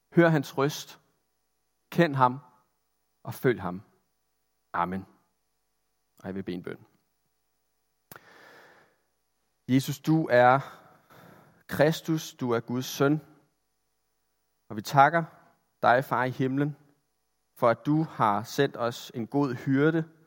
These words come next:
En hyrde, som giver os liv i overflod og leder os ud på frodige græsgange.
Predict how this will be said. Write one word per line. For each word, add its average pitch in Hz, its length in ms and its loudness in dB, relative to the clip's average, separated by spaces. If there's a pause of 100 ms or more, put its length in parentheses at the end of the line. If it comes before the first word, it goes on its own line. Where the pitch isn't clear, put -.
(640)
En 123 120 -4
hyrde, 156 400 6
som 123 180 -4
giver 120 240 -2
os 117 200 -6
liv 147 400 -2
i 123 120 -8
overflod 123 680 -2 (640)
og 117 100 -4
leder 139 280 4
os 147 280 -2
ud 147 220 0
på 143 120 -10
frodige 131 640 -4
græsgange. 80 800 -6